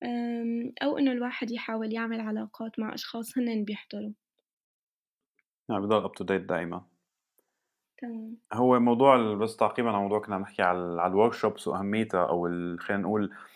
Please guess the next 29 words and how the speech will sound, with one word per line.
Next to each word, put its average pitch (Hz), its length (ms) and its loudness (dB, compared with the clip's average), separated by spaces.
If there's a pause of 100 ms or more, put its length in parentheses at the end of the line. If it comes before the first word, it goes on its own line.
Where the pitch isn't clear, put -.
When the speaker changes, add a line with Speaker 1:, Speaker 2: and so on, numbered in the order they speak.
(140)
Speaker 2:
يعني 98 320 2
دائما 127 260 6
الحياة 110 520 2
أو - 80 -4
التجارب 104 500 2
على 92 120 2
أرض 104 240 0
الواقع 110 380 4 (220)
أه-، - 200 -12
أهم 120 200 -2
بكتير 117 340 -2
من 98 220 -4
ال-، 85 440 -10 (840)
من 101 100 -4
ال-، 90 580 -4
من 98 140 -2
ال-، 98 420 -2
يعني 92 180 -2
من 95 120 -2
الجامعة. 98 400 2
الجامعة 110 320 2
مثل 107 180 -6
ما 107 80 -2
حكينا 104 300 -6
مهمة، 98 420 -2
أو 87 260 -4
الواحد 90 480 -4
إنه 92 120 -10
يكون 98 420 -8